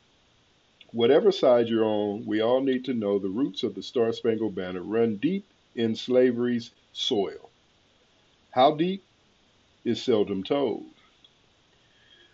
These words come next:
Lawyer, poet, Key,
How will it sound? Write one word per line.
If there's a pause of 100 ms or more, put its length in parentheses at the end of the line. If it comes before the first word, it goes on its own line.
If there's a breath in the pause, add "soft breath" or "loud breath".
(200 soft breath)
Lawyer, (200)
poet, (540)
Key,